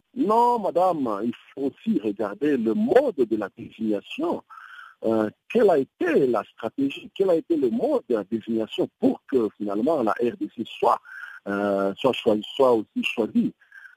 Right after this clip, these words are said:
Euh, vous comprenez, il y a eu, euh, trois pays, trois pays d'Afrique qui devaient aussi être élus. Bien entendu, il ne fallait pas défavoriser les deux pays, euh, euh, juste pour le Congo. On peut comprendre cette stratégie-là. Madame, c'est une question de,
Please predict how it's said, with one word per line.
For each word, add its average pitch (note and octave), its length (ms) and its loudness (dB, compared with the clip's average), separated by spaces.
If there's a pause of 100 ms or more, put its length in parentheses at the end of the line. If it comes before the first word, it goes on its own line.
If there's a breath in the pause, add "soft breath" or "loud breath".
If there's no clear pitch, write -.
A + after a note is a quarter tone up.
(100)
Euh, G2+ 80 -4
vous - 120 -6
comprenez, D3 440 2
il C3+ 80 -2
y B2+ 80 0
a A#2+ 80 2
eu, D3 300 0
euh, A#2 200 2
trois - 260 -20
pays, B2 240 -4
trois C3+ 180 -4
pays F#3 440 -6
d'Afrique G#2 380 -8 (120)
qui A3+ 60 -8
devaient B2 260 2
aussi A2 500 0
être - 280 -4
élus. D3 400 0 (240)
Bien B2 120 4
entendu, B2 360 0
il G#3+ 60 2
ne E3 40 6 (140)
fallait A2 160 -2
pas C#3+ 220 0 (120)
défavoriser - 720 0
les A2 180 -2
deux C3+ 100 2
pays, D3+ 520 -4
euh, G#2 280 -12 (460 loud breath)
euh, G2 460 0
juste - 280 -6
pour A#2 200 -8 (200)
le G2+ 160 0
Congo. G#2+ 420 4
On G#2+ 80 -6
peut - 140 0
comprendre C3+ 560 -2
cette G#2+ 180 -4
stratégie-là. F#2 640 -8 (540)
Madame, C#3 540 2
c'est - 160 -2
une - 140 -20
question - 400 0
de, A#2 340 2